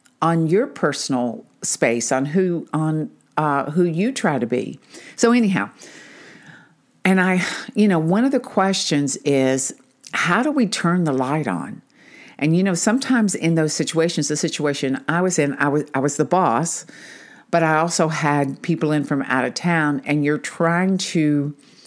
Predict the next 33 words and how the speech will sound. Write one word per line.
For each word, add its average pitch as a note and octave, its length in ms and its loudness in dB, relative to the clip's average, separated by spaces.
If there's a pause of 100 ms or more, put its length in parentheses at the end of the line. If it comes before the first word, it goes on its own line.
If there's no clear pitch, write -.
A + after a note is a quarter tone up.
(400)
renegotiate E3 1000 2
the B2+ 100 -2
space - 640 -2 (160)
and, D3 340 0 (120)
and C#3+ 200 2
the C#3 60 0
conversation. C3+ 680 0
And C#3 240 0
I F3 180 2
did F#3 200 0
not D3+ 320 -2
do C3 160 0
a A#2+ 40 0
great A#2+ 280 -2
job A2+ 260 0
of A2+ 120 -10
doing A2+ 300 -2
that, E2+ 320 -8 (800)
'cause D#3+ 180 2
I D3+ 40 2
was D3+ 160 -2
trying E3+ 320 2
to E3 60 4
balance D3 540 0
the C3+ 460 2 (840)
not D3+ 300 0
to D#3 160 0
offend D3 1000 0 (800)
as D3 180 2
well D#3 400 2
as C3+ 280 0
to - 160 0
protect. - 600 -2